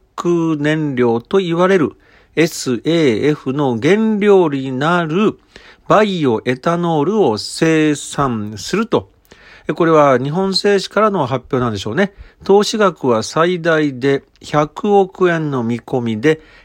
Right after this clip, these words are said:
二千二十七年に製造を始める少し先ですから、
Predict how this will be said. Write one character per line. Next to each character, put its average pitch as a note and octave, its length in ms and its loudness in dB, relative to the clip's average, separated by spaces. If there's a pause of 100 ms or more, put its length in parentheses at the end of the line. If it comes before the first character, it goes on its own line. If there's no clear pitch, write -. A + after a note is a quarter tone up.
(100)
二 C#3+ 120 -2
千 F#3 540 -2
二 F#3+ 160 0
十 F3+ 460 0
七 E3 500 0
年 F#3 460 -2
に E3+ 180 -4
製 E3 560 -2
造 D3+ 500 -2
を C#3+ 40 -4
始 D3 380 -4
め D#3+ 80 -2
る C#3+ 80 -2
少 - 340 -4
し G3 280 -2
先 F#3 400 -4
で G3 140 2
す - 160 -4
か F3+ 120 2
ら、 F#3 140 0